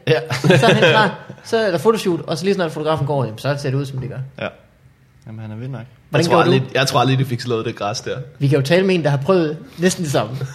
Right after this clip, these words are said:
Speaker 3: <laughs>
Speaker 2: Hvordan gjorde du i dit billede?
Speaker 1: Det, jeg gjorde, det var, at jeg ved fuldstændig tilfælde fandt de samme bukser, som Christoffer har på på det billede.
Speaker 2: <laughs>
Speaker 1: Og så
Speaker 2: Hjemme i
Speaker 1: tænkte jeg,
Speaker 2: Christoffers garderobe.
Speaker 1: så tænkte jeg, så gør vi det.
Speaker 2: <laughs> Ja.
Speaker 1: Jeg er ved mig sammen lige at tage dem. Nå,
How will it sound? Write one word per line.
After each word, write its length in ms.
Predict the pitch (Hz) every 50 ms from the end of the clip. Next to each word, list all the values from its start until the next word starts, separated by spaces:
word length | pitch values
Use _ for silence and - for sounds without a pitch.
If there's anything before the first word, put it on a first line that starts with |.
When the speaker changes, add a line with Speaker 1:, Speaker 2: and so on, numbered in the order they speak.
| - 160
Speaker 3:
<laughs> 300 | - 202 196 202 - 165
Speaker 2:
Hvordan 240 | 143 175 160 170 185
gjorde 200 | 180 190 180 165
du 80 | 175 170
i 60 | 170
dit 160 | 165 175 175
billede? 220 | - 139 123 120 - - - - - - - - - - - - _
Speaker 1:
Det, 100 | - 170
jeg 200 | 180 165 151 139 -
gjorde, 240 | 135 120 113 117 127 - - - - - - _
det 100 | 135 131
var, 140 | 127 123 127
at 80 | 131 135
jeg 120 | 135 127
ved 240 | 123 123 123 117 117
fuldstændig 380 | - 143 139 135 147 139 135
tilfælde 440 | - 135 135 135 135 147 139 120 113
fandt 520 | 107 - - - 143 135 - - - - -
de 60 | - 131
samme 280 | - - 110 117 131 131
bukser, 300 | 135 127 127 - 143 131
som 160 | 135 131 -
Christoffer 380 | - 117 - 123 123 120 127
har 80 | 120 120
på 180 | 113 131 135 127
på 100 | - 123
det 120 | 127 -
billede. 260 | 120 120 117 120 123 127
Speaker 2:
<laughs> 40 | - 135 131 - - - - - 139 - 165 143 - 185
Speaker 1:
Og 60 | 156
så 80 | 156 143
Speaker 2:
Hjemme 0 |
i 0 |
Speaker 1:
tænkte 140 | 165 175 139
jeg, 80 | - -
Speaker 2:
Christoffers 320 | 127 120 - 170 180 156
garderobe. 360 | 190 175 160 165 156 175 - - - - -
Speaker 1:
så 140 | 131 - 139
tænkte 220 | 131 135 139 139
jeg, 80 | 135 214
så 80 | 180 156
gør 160 | 156 135 120
vi 80 | 117
det. 140 | 123 131 131 - - - - -
Speaker 2:
<laughs> 120 | 214 180 - 196 175 135 131 - - - -
Ja. 160 | 135 175 196 190 190 - - -
Speaker 1:
Jeg 100 | - 127
er 40 | 131
ved 120 | 139 151
mig 100 | 151 156
sammen 180 | 139 139 131 135
lige 80 | 139 139
at 60 | 135
tage 120 | 139 123
dem. 80 | 120 135
Nå, 40 | 131